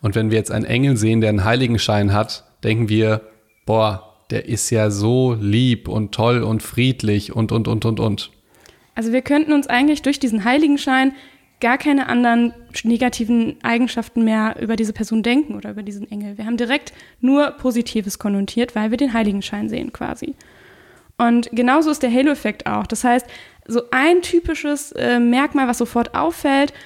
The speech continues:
Speaker 2: wird entweder als positiv, kann aber auch negativ sein, wahrgenommen und alle anderen Eigenschaften werden daraufhin vielleicht nicht so sehr wahrgenommen oder in den Hintergrund gedrängt.
Speaker 1: Ja, also mal, zum Beispiel ein Kopftuch, oder? Da hat
Speaker 2: Ja.
Speaker 1: doch,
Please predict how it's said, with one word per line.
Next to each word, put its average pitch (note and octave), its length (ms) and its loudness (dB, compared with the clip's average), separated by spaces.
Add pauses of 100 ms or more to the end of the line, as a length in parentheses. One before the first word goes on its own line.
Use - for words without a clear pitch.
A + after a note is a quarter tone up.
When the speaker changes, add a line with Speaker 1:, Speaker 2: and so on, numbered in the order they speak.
(220)
Speaker 2:
wird A#3+ 160 -2
entweder A3+ 260 -2
als A3 120 -10
positiv, E4+ 500 0
kann A#3+ 140 0
aber A3 180 0
auch - 160 -4
negativ D#4+ 460 2
sein, D4+ 360 0 (240)
wahrgenommen E4 600 4
und B3 200 -2
alle A#3+ 200 0
anderen D4 300 4
Eigenschaften C4 720 0 (400)
werden A#3+ 360 2
daraufhin A3+ 680 2 (460)
vielleicht G#3+ 460 0 (140)
nicht A#3+ 180 0
so A#3 120 2
sehr G#3 260 0
wahrgenommen A#3+ 640 2
oder G#3+ 200 -2
in A3 80 0
den A3+ 80 2
Hintergrund A#3 420 0
gedrängt. - 480 -10 (420)
Speaker 1:
Ja, A#2 280 2 (160)
also B2+ 200 -4
mal, B2 340 -2
zum B2 120 -2
Beispiel B2+ 260 0
ein - 40 -2
Kopftuch, B2+ 400 -2 (420)
oder? C3 400 0
Da A#2+ 80 2
hat E3+ 60 4
Speaker 2:
Ja. C#4+ 100 6 (140)
Speaker 1:
doch, F#3+ 40 -8